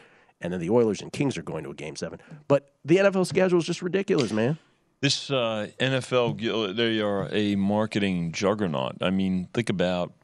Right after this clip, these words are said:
Speaker 2: uh, and not just because it was here, which was, was wonderful, uh, the draft, right? Just a, a just great build-up and a, a four-day, uh, five-day, really, when you think about all the, the build, including the build-up production.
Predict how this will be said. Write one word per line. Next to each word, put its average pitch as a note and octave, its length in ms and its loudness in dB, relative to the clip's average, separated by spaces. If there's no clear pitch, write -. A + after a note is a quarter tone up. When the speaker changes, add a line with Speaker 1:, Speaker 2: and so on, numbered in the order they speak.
Speaker 2:
uh, C#2 220 -6
and B2+ 120 0
not D3 120 -2
just - 200 -6
because F#2+ 280 -4
it E2 80 -6
was E2+ 160 -6
here, F#2 280 0
which E2+ 200 -6
was, - 260 -8
was - 200 -6
wonderful, G2+ 480 -2
uh, E2 120 0
the D#2 120 -2
draft, G#2 720 -2
right? - 280 0
Just - 260 -4
a, G2 100 -6
a - 120 -14
just - 300 -6
great F2 340 0
build-up B2 540 2
and D#2+ 180 -4
a, - 760 -10
a - 100 -14
four-day, G2 600 2
uh, E2 280 0
five-day, A2 520 -2
really, F2 240 0
when E2 120 -2
you E2 40 -6
think - 180 -6
about E2 220 0
all D#2 240 -4
the, - 140 -14
the F#2 60 -4
build, F2+ 300 -4
including F2 480 -4
the E2 60 -6
build-up F2 400 -4
production. F#2 580 -2